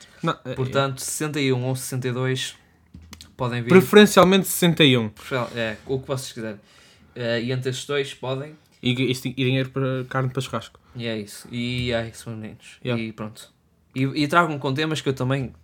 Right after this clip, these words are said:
Speaker 2: pronto.
Speaker 1: Ah, que não posso ser eu a carregar
Speaker 2: Ta-, também
Speaker 1: isto.
Speaker 2: não pode ser sempre ele a falar, que eu também disse aqui um,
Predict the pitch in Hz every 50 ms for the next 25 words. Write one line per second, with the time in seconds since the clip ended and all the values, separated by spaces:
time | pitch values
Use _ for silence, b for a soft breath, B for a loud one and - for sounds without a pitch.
0 | - 85 - _ - - 104 104 - - _ 139 147 131 110 101 - - 135 123
1 | 127 - 156 147 139 139 139 131 - 143 135 135 131 127 123 139 120 117 123 110
2 | 107 139 135 139 139 147 143 139 147 143 - - 139 131 156 143 - 139 135 139
3 | 135 131 - 123 113 107 104 - - - 120 123 131 131 127 131 127 - 127 117
4 | 127 131 123